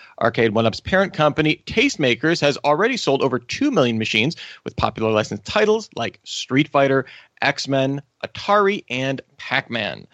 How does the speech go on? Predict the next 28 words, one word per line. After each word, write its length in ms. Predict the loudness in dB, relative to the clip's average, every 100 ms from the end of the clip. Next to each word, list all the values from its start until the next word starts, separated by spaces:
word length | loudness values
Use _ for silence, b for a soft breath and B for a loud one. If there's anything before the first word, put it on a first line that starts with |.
| B B B
The 60 | -8
Simpsons 360 | -4 -2 -2
machine 380 | -4 -2 0 2
will 120 | 2
have 240 | 2 0 0
a 40 |
few 160 | -2 -2
bells 240 | 2 2
and 120 | 2 2
whistles, 540 | 0 2 2 2 2
like 300 | 2 2 2
a 100 | -2 0
light-up 320 | 2 2 0
marquee 580 | -4 -4 -4 -2 0 0
and 280 | 2 2 2
Wi-Fi 460 | 0 0 0 -2
connectivity 600 | 0 -4 -2 0 0 0
for 120 | -4 -2
online 440 | 0 2 2 0 -2
play, 680 | -8 -2 2 4 4 2 0
and 200 | 2 2
I 40 |
believe 260 | 0 -2 -4
it 100 | -4
also 320 | 0 0 2 0
comes 240 | 0 -2
packed 380 | -2 -2 -2 -2
in 260 | -4 -4